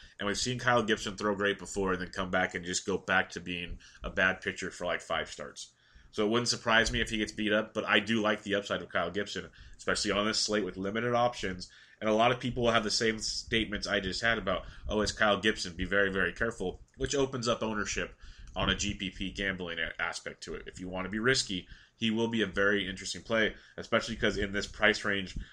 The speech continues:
I feel more will go to Jon Gray than Kyle Gibson, but you never know. So in the seven Ks, Gray one, Gibson two.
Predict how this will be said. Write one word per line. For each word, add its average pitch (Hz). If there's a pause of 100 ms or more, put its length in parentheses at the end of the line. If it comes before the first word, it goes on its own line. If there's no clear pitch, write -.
(120)
I 95
feel 98
more 98
will 95
go 95
to 98
Jon 95
Gray 90
than 101
Kyle 110
Gibson, 123 (840)
but 98
you 95
never 87
know. 95 (380)
So 107
in 113
the 110
seven 110
Ks, 104
Gray 104
one, 98 (220)
Gibson 92 (220)
two. 113